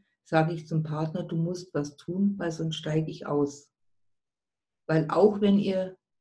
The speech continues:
ihn liebt, und da bin ich, oder sie liebt, da bin ich überzeugt, dass ihr euren Partner liebt und das Beste für ihn wollt,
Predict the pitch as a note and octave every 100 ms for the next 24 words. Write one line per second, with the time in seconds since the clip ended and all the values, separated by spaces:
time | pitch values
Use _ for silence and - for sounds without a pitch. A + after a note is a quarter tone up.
0 | _ _ - F#3 F3+ F#3+ G3+ G3+ E3 D#3
1 | D#3 E3+ E3+ D#3+ - _ D#3 D#3 - F#3+
2 | F3 D#3 D#3 D3 E3 D#3+ D#3+ D3 D3 E3+
3 | G3 F3 D#3 - D#3 D3 - D3 D#3 D3+
4 | D3 D#3+ D#3 D#3+ D#3 - F3 G3+ - G3+
5 | - F3 E3+ E3+ D#3+ D#3 D3+ D3